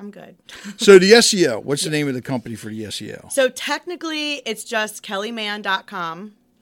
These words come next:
Speaker 2: Oh, that's easy to
Speaker 1: But,
Speaker 2: remember.
Speaker 1: but Inst-
Speaker 2: <laughs> M A H O N.
Speaker 1: M A H O N, yes.
Speaker 2: Okay.
Speaker 1: Um, but Instagram is A Spoonful of Strategy. Um, and that kind of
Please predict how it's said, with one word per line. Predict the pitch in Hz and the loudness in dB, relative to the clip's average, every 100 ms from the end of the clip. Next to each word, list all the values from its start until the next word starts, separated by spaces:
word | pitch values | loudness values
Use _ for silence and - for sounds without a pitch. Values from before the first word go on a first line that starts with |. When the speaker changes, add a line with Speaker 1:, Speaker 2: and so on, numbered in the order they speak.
| _ | _
Speaker 2:
Oh, | 165 - _ _ _ _ | -8 -8 _ _ _ _
that's | - 151 | -14 -8
easy | 120 113 | -6 -2
to | |
Speaker 1:
But, | 220 | 0
Speaker 2:
remember. | 240 - 123 - - | 2 0 2 2 4
Speaker 1:
but | 233 233 | 6 6
Inst- | 262 277 | 2 0
Speaker 2:
<laughs> | - | 4
M | 170 | 8
A | 180 185 196 _ _ _ - | 10 10 8 _ _ _ -6
H | 226 185 170 | 4 6 8
O | 170 | 6
N. | 151 | 6
Speaker 1:
M | |
A | 127 | 4
H | 110 | 2
O | 208 190 | -2 -2
N, | 185 175 175 | -2 -4 0
yes. | 139 | 0
Speaker 2:
Okay. | 165 131 107 - - - | 2 2 0 -10 -18 -4
Speaker 1:
Um, | 226 208 190 202 | -2 -2 -4 -10
but | 196 220 208 _ | -6 -6 -6 _
Instagram | - 269 - 254 240 208 208 | -8 -8 -8 -6 -4 -4 -6
is | 208 208 202 | -6 -8 -6
A | 208 | -8
Spoonful | 202 208 220 226 233 233 | -8 -8 -12 -12 -12 -14
of | 233 | -12
Strategy. | - 185 170 170 160 190 202 _ _ _ _ _ - _ _ | -8 -6 -6 -10 -14 -16 -20 _ _ _ _ _ -20 _ _
Um, | 220 208 190 180 175 | -4 -2 -2 -6 -10
and | - 220 | -8 -6
that | 185 214 214 262 - | -4 -2 -2 -4 -8
kind | 311 330 | -10 -8
of | 381 262 | -8 -12